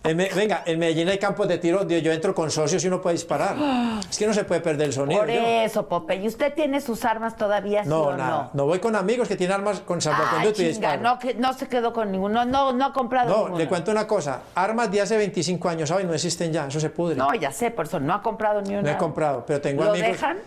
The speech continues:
Speaker 1: Te-, no, no se puede, por mi libertad condicional no puedo andar, pero tengo amigos que tienen armas,
Speaker 2: ¿Y en
Speaker 1: van a
Speaker 2: su
Speaker 1: campos
Speaker 2: casa
Speaker 1: de
Speaker 2: no
Speaker 1: tiro.
Speaker 2: tiene?
Speaker 1: En mi casa no
Speaker 2: ¿Y
Speaker 1: tengo.
Speaker 2: si llego yo y lo mato, que con una pistola, usted no tiene con qué
Speaker 1: No, pero
Speaker 2: defender?
Speaker 1: usted para llegar a mi casa tiene que pasar donde tengo unos amigos.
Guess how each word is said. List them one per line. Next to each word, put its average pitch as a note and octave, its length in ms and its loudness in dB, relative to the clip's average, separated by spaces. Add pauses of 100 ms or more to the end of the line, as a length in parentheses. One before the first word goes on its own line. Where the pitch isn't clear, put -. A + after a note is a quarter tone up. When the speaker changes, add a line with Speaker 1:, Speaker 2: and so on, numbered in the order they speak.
(300)
Speaker 1:
Te-, F3 120 0
no, D#3 160 2
no D3+ 100 0
se E3+ 80 0
puede, F3 200 2
por E3 140 0
mi D#3+ 80 0
libertad D#3 260 0
condicional D#3 320 0
no E3 80 -2
puedo F3+ 100 0
andar, F3 220 0
pero D#3+ 140 0
tengo F#3+ 280 0
amigos A3+ 340 0
que F#3+ 100 -2
tienen G3+ 320 0
armas, A3 240 0
Speaker 2:
¿Y A3+ 40 2
en G3+ 80 2
Speaker 1:
van G#3+ 40 0
a - 20 0
Speaker 2:
su G#3 60 -2
Speaker 1:
campos A3 260 2
Speaker 2:
casa F#3+ 120 2
Speaker 1:
de B3+ 60 -2
Speaker 2:
no A#3+ 60 2
Speaker 1:
tiro. A#3 120 2
Speaker 2:
tiene? B3 380 -2 (260)
Speaker 1:
En C#3+ 80 0
mi C#3 80 0
casa D#3+ 220 0
no F3 80 2
Speaker 2:
¿Y E3+ 40 -4
Speaker 1:
tengo. F3+ 200 -2
Speaker 2:
si G3+ 180 -2
llego A#3+ 300 0
yo A#3+ 200 0
y A#3+ 60 2
lo A3 120 0
mato, A3+ 640 -2
que G3+ 180 0
con G3+ 200 -2
una A3+ 260 0
pistola, G#3+ 420 -2 (400)
usted G#3 240 -4
no G#3 160 -2
tiene G#3+ 200 -2
con F#3 160 -4
qué G#3 100 -2
Speaker 1:
No, G3 60 0
pero E3+ 80 2
Speaker 2:
defender? G3 180 0
Speaker 1:
usted E3 240 -2
para F#3 120 2
llegar D#3+ 240 2
a F3 40 -2
mi E3+ 100 -2
casa D#3+ 200 0
tiene E3+ 180 -2
que - 40 -6
pasar D#3+ 220 -2
donde D3 180 -2
tengo C#3 180 -2
unos C#3+ 140 0
amigos. A#2+ 320 -4